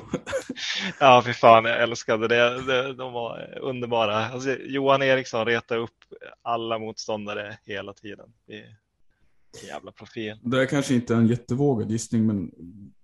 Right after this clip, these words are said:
Speaker 2: kan det ha varit så att de spelade tillsammans i den där S M-finalen du såg först? Eller var det för sent för dem?
Speaker 1: Eh, nej, men det var ju de som bar laget på den tiden, kan
Speaker 2: Ja, det
Speaker 1: man
Speaker 2: var
Speaker 1: säga.
Speaker 2: det, ja.
Speaker 1: Så, Peder Bodén spelade fortfarande också då,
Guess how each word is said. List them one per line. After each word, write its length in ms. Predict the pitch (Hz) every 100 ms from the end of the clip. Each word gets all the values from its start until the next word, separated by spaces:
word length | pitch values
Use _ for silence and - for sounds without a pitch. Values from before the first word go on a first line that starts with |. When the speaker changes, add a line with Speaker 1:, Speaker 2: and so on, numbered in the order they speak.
| _
Speaker 2:
kan 160 | 147 151
det 60 |
ha 100 | 143
varit 100 | 196
så 80 | -
att 60 | 98
de 120 | 101
spelade 380 | - 110 147 127
tillsammans 420 | - 95 98 98
i 80 | 98
den 140 | 101
där 120 | 101
S 160 | 98 -
M-finalen 480 | 104 120 123 95 95
du 220 | 98 98
såg 300 | - 104 90
först? 320 | - - -
Eller 440 | 98 98 98 95 87
var 120 | 110
det 60 | 110
för 120 | -
sent 540 | - 151 123 95 92
för 140 | - -
dem? 260 | - 107 - _ _ _ _ _ _ _ _ _ _ - _ -
Speaker 1:
Eh, 220 | 123 120
nej, 140 | 127
men 160 | 135 135
det 80 | 127
var 120 | 139
ju 60 | 117
de 160 | 127
som 240 | 120 113 101
bar 320 | 120 113 110
laget 460 | 113 131 104 101
på 80 | -
den 220 | 110 113
tiden, 300 | 110 127 -
kan 160 | - 120
Speaker 2:
Ja, 60 | 120
det 40 |
Speaker 1:
man 60 | 156
Speaker 2:
var 60 | 107
Speaker 1:
säga. 120 | 87
Speaker 2:
det, 60 | -
ja. 60 | 101
Speaker 1:
Så, 300 | 98 117 - _ - 131 135 _ -
Peder 200 | 127 123
Bodén 280 | 117 127 135
spelade 380 | - 110 120
fortfarande 580 | 110 120 - 127 117 113
också 300 | 117 - 123
då, 220 | 131 135